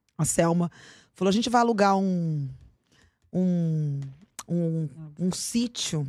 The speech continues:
Você não quer vir? Vai ter um monte de profissional. A gente vai fazer um final de semana de profissional. Você ensina a sua Dreno." Aí começou.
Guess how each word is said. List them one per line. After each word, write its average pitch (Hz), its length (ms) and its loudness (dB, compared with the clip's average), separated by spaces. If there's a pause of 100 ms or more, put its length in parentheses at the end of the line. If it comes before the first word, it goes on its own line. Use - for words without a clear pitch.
Você - 160 -4
não 440 80 0
quer 180 180 2
vir? 180 420 2
Vai 185 120 0
ter 262 100 0
um 247 60 4
monte 285 200 0
de - 60 -10
profissional. 202 640 -2 (340)
A 180 60 -8
gente 208 160 -6
vai 226 120 0
fazer 226 220 -2
um 240 60 0
final 220 260 0
de 208 60 -6
semana 214 320 -2
de 220 80 -8
profissional. 220 420 -4
Você 294 120 -6
ensina 320 320 -4
a - 20 -4
sua 277 180 -2
Dreno." 214 360 2
Aí 240 100 -2
começou. 262 440 -8